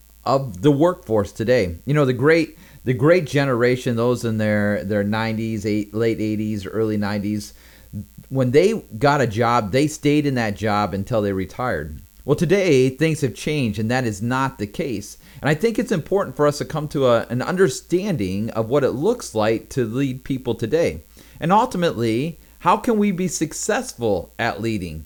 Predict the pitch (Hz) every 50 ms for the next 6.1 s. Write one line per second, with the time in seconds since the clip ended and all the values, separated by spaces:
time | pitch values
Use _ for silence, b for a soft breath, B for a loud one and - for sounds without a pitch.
0 | - - - - 123 110 - - 90 78 73 78 - - - - - - 113 98
1 | 98 80 69 - - - - - - - - - - - - - - - - -
2 | - - - 139 151 165 196 202 170 139 170 156 151 139 - - 135 123 117 113
3 | B B B B B - 185 190 165 139 135 - 151 170 196 196 175 - - -
4 | - 110 123 156 160 156 131 - - 123 120 - 135 131 - 131 - - - 123
5 | 120 113 110 104 - - 98 - - 123 120 120 - 101 95 101 90 85 90 90
6 | -